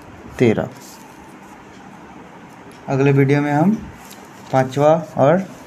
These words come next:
छठवा बनाएंगे। इस चैनल में आने वाले वीडियो को देखते रहने के लिए चैनल को सब्सक्राइब और बेल आइकन पर क्लिक करें।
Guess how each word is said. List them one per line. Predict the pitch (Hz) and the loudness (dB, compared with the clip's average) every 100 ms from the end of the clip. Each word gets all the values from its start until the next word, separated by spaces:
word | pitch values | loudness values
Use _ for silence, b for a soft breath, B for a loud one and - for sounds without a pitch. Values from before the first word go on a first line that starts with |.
| - | -6
छठवा | 120 127 123 | -2 0 0
बनाएंगे। | 127 127 139 175 220 - - B B B - | 2 2 2 -2 -6 -16 -20 B B B -2
इस | 147 143 | -2 0
चैनल | 160 156 | 0 0
में | 156 | 2
आने | 147 147 | 2 4
वाले | 147 147 | 2 2
वीडियो | 143 135 135 | 2 0 2
को | 139 | 2
देखते | 135 135 | 0 0
रहने | 151 151 151 | 0 2 0
के | 151 | 0
लिए | 170 | -2
चैनल | 170 135 123 | -2 -2 -2
को | 123 | -6
सब्सक्राइब | - 131 127 - 139 165 | -2 -2 -2 0 0 2
और | 127 | 0
बेल | 113 117 | 2 2
आइकन | 110 110 127 127 | 4 2 -2 -4
पर | 196 | -6
क्लिक | - 107 - | -4 -8 -6
करें। | - 120 | -8 -10